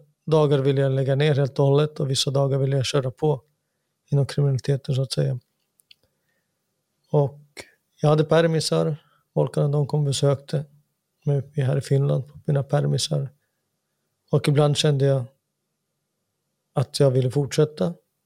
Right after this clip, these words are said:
Men så började jag plugga här, så tänkte jag att, "Nej, jag vill leva i lugn och ro. Jag vill inte ha med det där längre att göra." Så man velade fram och tillbaka där,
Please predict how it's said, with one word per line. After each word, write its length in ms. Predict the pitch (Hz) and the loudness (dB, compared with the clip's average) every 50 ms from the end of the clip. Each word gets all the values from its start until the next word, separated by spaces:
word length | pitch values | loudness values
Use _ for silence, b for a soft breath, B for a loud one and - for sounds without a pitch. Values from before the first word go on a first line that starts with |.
| _ _ _ _ _ _ _ _ _ _ _ _ _ _ _ _ _ _ _ _ _ _ _ _ _ | _ _ _ _ _ _ _ _ _ _ _ _ _ _ _ _ _ _ _ _ _ _ _ _ _
Men 160 | - 156 156 143 | 2 4 4 4
så 120 | - 160 | 4 4
började 280 | 151 165 160 165 160 160 | 4 6 6 6 4 4
jag 100 | 147 - | 0 -2
plugga 320 | - 165 151 139 151 165 | -2 -4 -2 0 0 2
här, 160 | 151 151 151 | 2 2 2
så 180 | 135 - - 131 | 0 -4 -8 -10
tänkte 340 | - - 147 143 127 - 143 | -8 -6 -6 -6 -6 -6 -8
jag 40 | |
att, 60 | 123 127 | -6 -4
"Nej, 220 | 139 143 147 147 | -4 -2 -2 -2
jag 80 | 147 139 | -2 -2
vill 340 | 135 135 131 135 139 135 120 - _ _ _ _ _ - | -4 -4 -6 -6 -8 -10 -10 -14 _ _ _ _ _ -4
leva 260 | 156 151 147 135 143 | 0 0 0 0 0
i 20 | |
lugn 220 | 135 139 143 139 139 | 0 0 0 0 0
och 100 | 135 120 | 0 0
ro. 180 | 127 143 147 151 139 - - _ _ _ _ _ _ _ _ _ _ _ | -2 -2 -2 -4 -6 -10 -14 _ _ _ _ _ _ _ _ _ _ _
Jag 80 | - 143 | 2 2
vill 20 | |
inte 160 | 139 131 - | 4 4 4
ha 100 | 127 139 | 4 4
med 120 | 143 143 135 | 4 4 2
det 60 | 131 | 2
där 140 | 123 135 131 | 2 0 0
längre 260 | 127 131 127 127 127 | 0 0 0 0 0
att 80 | 127 | 0
göra." 460 | 127 131 131 127 123 123 143 151 160 151 - _ _ _ _ _ _ _ _ _ _ _ _ _ _ _ _ _ _ _ _ _ _ _ _ _ _ _ _ _ _ _ _ - | 2 2 2 2 2 2 2 0 0 -2 -6 _ _ _ _ _ _ _ _ _ _ _ _ _ _ _ _ _ _ _ _ _ _ _ _ _ _ _ _ _ _ _ _ -16
Så 160 | - - - 151 | -6 -2 2 2
man 340 | 151 156 156 151 143 143 143 - - - _ _ _ _ _ _ _ _ _ _ _ _ _ _ _ _ _ _ _ _ _ _ | 4 4 4 2 0 -2 -6 -10 -18 -20 _ _ _ _ _ _ _ _ _ _ _ _ _ _ _ _ _ _ _ _ _ _
velade 440 | - 131 147 160 160 160 180 170 151 | 0 2 4 4 4 4 2 0 0
fram 160 | - 170 170 | 2 2 2
och 80 | 160 143 | 2 2
tillbaka 380 | - 135 147 - 143 - - 135 | 0 2 0 0 0 -2 -6 -8
där, 260 | 113 110 113 117 | -6 -6 -8 -10